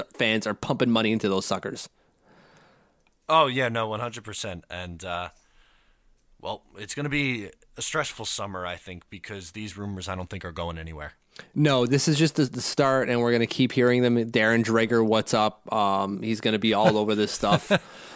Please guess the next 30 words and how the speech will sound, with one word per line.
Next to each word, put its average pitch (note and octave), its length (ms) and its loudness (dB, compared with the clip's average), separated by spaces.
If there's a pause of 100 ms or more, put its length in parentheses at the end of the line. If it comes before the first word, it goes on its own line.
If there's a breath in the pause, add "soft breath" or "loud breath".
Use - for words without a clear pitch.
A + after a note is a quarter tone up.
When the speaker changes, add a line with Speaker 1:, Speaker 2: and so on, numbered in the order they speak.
Speaker 2:
Oh, A#2+ 140 2
I'm A2+ 120 0
sure, F2+ 300 -6
yeah. D#2+ 220 -10 (220)
Speaker 1:
Um, G#2+ 440 0
but A#2 280 0 (400)
again, C#3+ 380 2
like, C#3 160 2
there, D3+ 220 4
there E3 180 4
are E3 80 4
moves C#3+ 380 6
the D3 100 4
Islanders B2 400 4
can A2+ 220 2
make A2 300 2
to A#2 120 -2
fend A2+ 220 2
this A2+ 180 2
off, G2+ 300 2
like G#2 160 2 (540 loud breath)
getting G#2+ 260 0
rid A2+ 120 4
of A2+ 80 2
Andrew A2+ 320 0
Ladd, A#2 600 2
although G2+ 340 0
not G#2 280 0
super A2+ 320 0
easy, A2+ 480 4